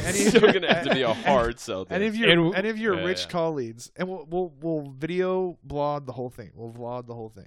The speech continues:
Speaker 3: Yeah. And
Speaker 1: Yeah.
Speaker 3: all, all we ask for is, uh, Corona-ritas,
Speaker 2: Mm-hmm.
Speaker 1: I'll cover those.
Speaker 3: the cost of the room, which could probably be, like, twenty-five dollars a night, and then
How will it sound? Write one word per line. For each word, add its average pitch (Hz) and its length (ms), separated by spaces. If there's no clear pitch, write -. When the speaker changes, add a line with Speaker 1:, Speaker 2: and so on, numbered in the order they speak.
Speaker 3:
Yeah. 98 180
And 82 60
Speaker 1:
Yeah. 95 140
Speaker 3:
all, 131 180
all 135 240
we 156 120
ask 127 240
for 131 240
is, 104 720
uh, 92 220
Corona-ritas, 113 840
Speaker 2:
Mm-hmm. 143 280
Speaker 1:
I'll 92 120
cover 87 240
those. 82 300
Speaker 3:
the 123 120
cost 104 320
of 127 60
the 120 80
room, 98 260
which - 300
could 98 120
probably 95 260
be, 98 140
like, 90 240
twenty-five 95 500
dollars 92 300
a 110 40
night, 82 300
and 92 180
then 92 600